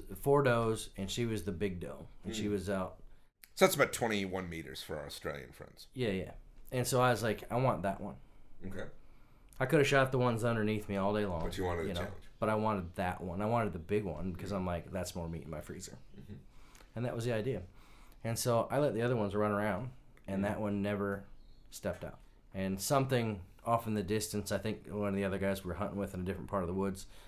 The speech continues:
Speaker 1: somehow spooked him, and they took off running, so
Speaker 2: Yeah.
Speaker 1: I didn't get a shot. So I come home from that hunt, and I'm talking to my dad. My dad's paramedic at the time, so, uh, we were, we stopped at the station, and this guy was talking about it and with my old man,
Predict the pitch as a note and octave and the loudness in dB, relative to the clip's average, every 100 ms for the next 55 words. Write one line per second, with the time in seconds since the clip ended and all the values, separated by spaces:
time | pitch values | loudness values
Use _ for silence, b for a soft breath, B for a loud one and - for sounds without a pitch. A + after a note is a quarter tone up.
0 | b - G#2+ F2+ F#2+ - - G2 G2 F#2+ | b -6 -2 0 0 -2 0 0 0 0
1 | F#2 F2+ A2+ G#2 F#2 F2+ F#2+ F2+ F2+ F2+ | 0 0 -2 2 0 2 -2 0 0 0
2 | F#2+ G2 F2 F#2 - F3 - b b - | 0 0 -2 -4 -2 -4 -4 b b -2
3 | B2+ F3+ E3 D#3 D3+ C3+ B2 B2+ G#2+ A2 | 6 8 10 8 6 4 4 4 4 2
4 | G#2+ - - - - - G#2 G2 C3+ B2+ | 0 -4 -16 -18 -16 -4 -2 4 4 6
5 | B2+ A#2 G2+ F#2+ F#2 F2+ - b b b | 4 2 2 2 0 -4 -8 b b b
6 | - G#2 A2 A#2+ B2 A2+ A2 G#2+ G#2+ G2 | -4 2 2 2 2 2 2 0 -2 -2
7 | - F#2 G2 G2+ - F#2+ F#2 - - G2 | -2 0 -2 -6 -2 0 0 -4 -4 -2
8 | F#2+ - G2+ G#2 G2+ - F#2 G2+ F#2+ F#2+ | -2 -2 -2 0 0 -2 -4 -2 -2 -2
9 | F#2 F#2 F3+ F#2 F#2 F#2 - F#2+ F2+ - | -2 -2 -6 -6 -6 -6 -4 -2 -2 -2
10 | F#2+ F#2+ F#2+ F2+ F2+ F2+ - - E2+ E2+ | -4 -2 -4 -2 0 -2 -4 -10 -8 -8
11 | - B B B B - G2 G2 F#2 F2+ | -12 B B B B -10 -4 -2 0 0
12 | G2 G2+ | 0 0